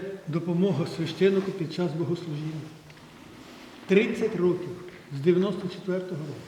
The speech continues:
І я пам'ятаю цей час. І я пам'ятаю, що у нас не було сумніву, кого взяти замість того, хто відійшов від нас. Перша кандидатура була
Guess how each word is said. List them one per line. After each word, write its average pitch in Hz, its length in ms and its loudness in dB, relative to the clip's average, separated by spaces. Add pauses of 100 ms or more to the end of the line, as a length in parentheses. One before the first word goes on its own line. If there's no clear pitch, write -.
(1040)
І 175 60 6
я 202 120 8
пам'ятаю 185 600 4 (100)
цей 131 100 -6 (120)
час. 165 200 -4 (960)
І 175 60 6
я 196 120 10
пам'ятаю, 185 640 4
що 170 280 0 (1160)
у 208 80 4
нас 190 240 8
не 202 100 4
було 180 300 6
сумніву, 139 300 -4 (1160)
кого 214 420 6
взяти 170 640 4 (680)
замість 175 480 4 (340)
того, 214 280 8
хто 202 240 6
відійшов 180 560 2
від 147 240 -2
нас. 123 160 -8 (1200)
Перша 196 420 0 (100)
кандидатура 147 560 -6
була 135 240 -8